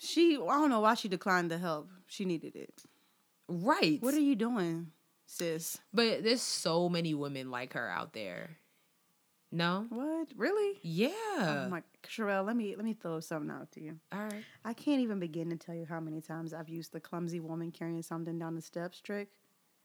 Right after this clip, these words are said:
Speaker 1: It
Speaker 2: Oh.
Speaker 1: is a hundred percent works every time.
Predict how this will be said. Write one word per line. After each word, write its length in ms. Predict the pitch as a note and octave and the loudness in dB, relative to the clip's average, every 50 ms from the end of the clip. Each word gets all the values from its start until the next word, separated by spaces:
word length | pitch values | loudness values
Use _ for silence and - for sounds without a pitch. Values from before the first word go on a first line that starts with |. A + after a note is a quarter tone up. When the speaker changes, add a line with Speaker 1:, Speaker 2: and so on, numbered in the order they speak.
| _ - | _ -4
Speaker 1:
It 180 | - G2+ G2+ F#2+ | 0 0 0 -2
Speaker 2:
Oh. 60 | D#3 D3+ - _ - | -4 -14 -20 _ -8
Speaker 1:
is 500 | E3+ F3 E3+ E3+ E3 D#3 D#3 - - - _ _ _ _ _ _ _ _ _ _ _ - - - | -6 -4 -4 -4 -4 -6 -6 -8 -10 -12 _ _ _ _ _ _ _ _ _ _ _ -10 -10 -6
a 40 | |
hundred 220 | E3 E3+ F#3 F3+ F3+ | -2 -4 -4 -2 -4
percent 260 | - F#3 A3+ G#3 G3 | -6 -4 -2 0 0
works 220 | F#3+ F#3 F3+ F3+ | 0 0 0 -2
every 180 | G3 F3+ F#3 F#3+ | -2 -4 -4 -4
time. 460 | F#3 F#3 F3 E3+ E3+ E3+ F3 E3+ E3+ | -4 -4 -4 -4 -4 -4 -6 -8 -8